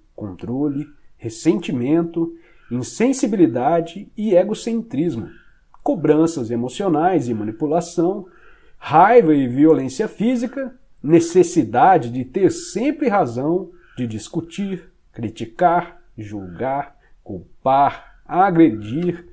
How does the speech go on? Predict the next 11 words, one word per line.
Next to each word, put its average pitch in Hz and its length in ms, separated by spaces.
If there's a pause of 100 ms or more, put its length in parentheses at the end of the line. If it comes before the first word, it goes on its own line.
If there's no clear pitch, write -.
(340)
irritar 214 720
ou 190 140
se 247 440
vingar, 175 800 (460)
inconscientemente, 139 1500 (380)
de 185 120
um 269 160
sofrimento 196 800
do 175 120
passado 147 680
imposto 165 760